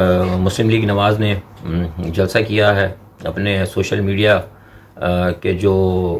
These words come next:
उनका ग्रुप है उससे मरीम नवाज़ साहिबा ने तो तकरीर की, की, अ, साथ में नवाज शरीफ साहब ने भी की और नवाज शरीफ साहब ने भी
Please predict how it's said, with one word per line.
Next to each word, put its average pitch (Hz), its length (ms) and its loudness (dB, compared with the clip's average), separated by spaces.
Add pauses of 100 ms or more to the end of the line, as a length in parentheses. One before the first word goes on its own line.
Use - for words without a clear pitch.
(160)
उनका 87 220 -2
ग्रुप 92 280 0
है 90 320 0 (160)
उससे 90 180 -8
मरीम 95 260 0
नवाज़ 98 300 2
साहिबा 90 600 0
ने 98 120 -2
तो 92 120 -6
तकरीर 98 380 -4
की, 107 160 -6
की, 98 300 -4
अ, 98 60 -8 (1080)
साथ 95 280 2
में 98 80 0
नवाज 95 220 2
शरीफ 107 260 -2
साहब 110 180 6
ने 110 120 0
भी 104 120 0
की 101 320 -2 (480)
और 90 540 2
नवाज 92 300 4
शरीफ 107 280 -2
साहब 101 200 2
ने 104 120 -2
भी 101 420 -2